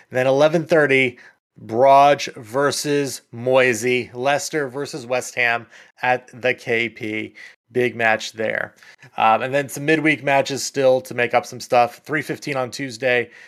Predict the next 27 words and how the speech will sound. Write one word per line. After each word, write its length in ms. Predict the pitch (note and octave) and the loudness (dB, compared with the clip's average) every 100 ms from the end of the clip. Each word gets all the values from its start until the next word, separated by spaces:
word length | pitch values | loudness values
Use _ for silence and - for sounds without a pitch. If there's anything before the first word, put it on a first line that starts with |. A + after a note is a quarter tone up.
| _ - | _ -16
United 480 | B2 B2+ C3 B2+ | -4 0 2 0
versus 380 | A2+ A2+ - G#2+ | -4 -8 -10 -14
Brighton. 560 | - D#3+ F3 D#3+ E3 D#3 _ _ _ _ _ - | -4 2 2 0 -10 -14 _ _ _ _ _ -2
And, 400 | A#2+ A#2 A2+ A2+ | 0 0 -2 -4
and 160 | A2+ | -8
so 140 | A2 A#2 | -8 -4
they'll 240 | A2+ A2 | -2 -2
get 260 | A2+ A2+ - - | -4 -8 -12 -16
some 260 | - A2 | -10 -6
matches 560 | G#2+ G2+ G#2 A2+ G2+ - _ _ _ | -2 -2 -2 -6 -10 -14 _ _ _
back 260 | A2+ G#2 A2 | -2 -2 -4
in 80 | G2 | -8
hand 360 | G#2+ G2 F#2+ | -10 -12 -14
on 380 | - G2 F#2+ G2 | -14 -14 -14 -8
there. 360 | G#2 - - - - - _ _ A2+ | -6 -6 -8 -12 -20 -20 _ _ -4
So, 80 | |
uh, 140 | A2 G#2+ | 0 0
still 320 | - - F#3+ | -2 2 4
a 20 | |
lot 240 | D#3 D3+ C3+ | 6 4 4
to 60 | |
play 200 | B2+ C3 | 2 2
for, 360 | A2+ B2+ B2 G#2+ _ _ _ _ _ - _ _ - | 2 2 0 0 _ _ _ _ _ -20 _ _ -8
as 200 | C#3 A#2 | -6 -4
Wes 200 | B2 - | -6 -8
was 120 | A2 | -10
saying. 420 | - D#3 D#3 D3 | -4 -2 -2 -6